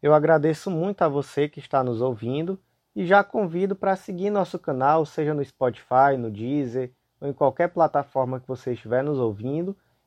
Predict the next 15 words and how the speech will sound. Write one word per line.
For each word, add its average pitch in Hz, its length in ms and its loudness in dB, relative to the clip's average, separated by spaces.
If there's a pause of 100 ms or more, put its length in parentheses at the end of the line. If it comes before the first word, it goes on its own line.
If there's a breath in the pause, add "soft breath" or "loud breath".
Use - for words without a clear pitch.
e 196 120 0
a 202 100 8
ativar 180 400 2
o 175 60 -2
sininho 180 420 -6
para 196 340 -4
você 175 380 -6
ficar 185 300 -2
sabendo 170 640 0
de 180 100 -8
qualquer 175 460 0
novo 180 680 0
informativo 156 680 -4
em 170 100 -2
áudio 139 420 4